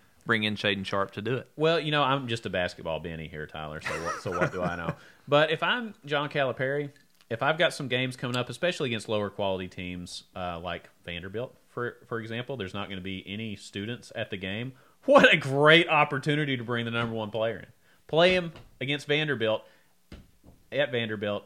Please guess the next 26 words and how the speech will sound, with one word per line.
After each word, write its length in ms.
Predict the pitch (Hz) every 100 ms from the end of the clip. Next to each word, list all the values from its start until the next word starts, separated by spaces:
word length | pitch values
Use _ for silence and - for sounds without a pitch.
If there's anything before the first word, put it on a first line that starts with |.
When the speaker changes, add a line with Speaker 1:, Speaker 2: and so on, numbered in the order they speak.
| -
Speaker 2:
there's 160 | 127 131
no 140 | 135
students 340 | - 139 123
allowed. 400 | - 110 113 90
Speaker 1:
So 120 | - 139
that's, 280 | 147 -
uh, 200 | 147 131 120
on 200 | 123 123
Tuesday. 520 | 208 190 117 87 87
So 120 | -
you're, 140 | 113
<laughs> 0 |
so 140 | 135 - - - 494 - -
Speaker 2:
Yeah. 240 | 175 160
Speaker 1:
you're, 260 | 170 135 156
you're 140 | 160
putting 320 | 165 185 175
Shaedon 220 | 175 175 165
Speaker 2:
But, 180 | 196
Speaker 1:
in 220 | 165 180 175
Speaker 2:
but, 180 | 208
Speaker 1:
in 80 | 151
Speaker 2:
but 200 | 160 180
Speaker 1:
two 40 | 170
Speaker 2:
why 80 |
Speaker 1:
more 80 | 180